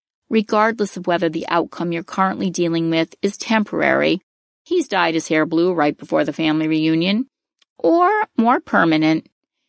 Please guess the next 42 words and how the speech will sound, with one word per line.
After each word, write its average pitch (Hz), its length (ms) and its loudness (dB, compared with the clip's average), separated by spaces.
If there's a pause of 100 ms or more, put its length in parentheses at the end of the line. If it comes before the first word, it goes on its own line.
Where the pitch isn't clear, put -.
(120)
she's 180 280 -4
not 180 220 2
going 196 300 0
to 202 100 -12
go 190 160 2
to 185 80 -2
college 147 600 0
and 160 100 0
instead 175 440 -2
wants 170 280 -2
to 170 100 -4
work 165 400 -6
at 196 100 0
a 208 60 -2
tattoo 269 520 -4
parlor - 460 -2
with - 160 -4
her 175 120 -2
new 180 140 -2
boyfriend. 117 600 -4 (760)
Be 339 80 0
thankful 415 540 -2
for 302 100 -2
having 262 380 0
this 175 140 -4
child 131 360 -2
in - 80 -8
your - 160 -6
life 139 300 -4 (600)
and 160 220 -4
let 165 240 -4
them 254 160 0
know 170 420 2 (140)
you're 220 300 0
grateful 165 500 -2
to - 140 -8
be 147 160 0
their 196 180 0
parent. 151 540 -2 (420)
Try 302 280 2
this. - 420 -8 (360)
"Honey, 349 440 -2